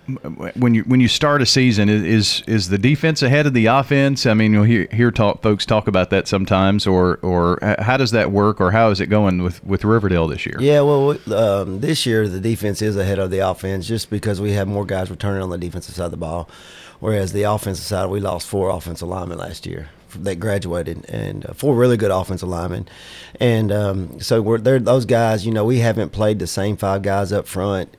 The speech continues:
Speaker 2: in every scrimmage to the week one. So we've, we've mixed and matched and just trying to find the right combination. And it'll take us a few weeks before we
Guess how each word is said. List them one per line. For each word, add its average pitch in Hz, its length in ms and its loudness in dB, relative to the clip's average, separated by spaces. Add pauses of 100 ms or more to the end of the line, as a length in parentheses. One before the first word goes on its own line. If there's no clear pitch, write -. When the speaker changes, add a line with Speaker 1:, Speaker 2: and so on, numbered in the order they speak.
Speaker 2:
in 90 160 -8
every 98 240 -4
scrimmage 98 400 -4
to - 120 -10
the 92 60 -4
week 95 240 -6
one. 90 300 -6
So - 140 -12
we've, 101 200 -4 (220)
we've 101 220 -6
mixed 107 320 -4
and 92 120 -4
matched 92 400 -4
and 101 120 -8
just 120 160 -6
trying 120 220 0
to 101 40 -2
find 104 220 -2
the 98 60 -2
right 95 200 0
combination. 92 640 -4
And 104 80 -4
it'll 123 140 0
take 104 200 -2
us 87 120 -4
a 82 40 -14
few 92 200 -6
weeks 95 240 -4
before 101 340 -2
we 104 260 -2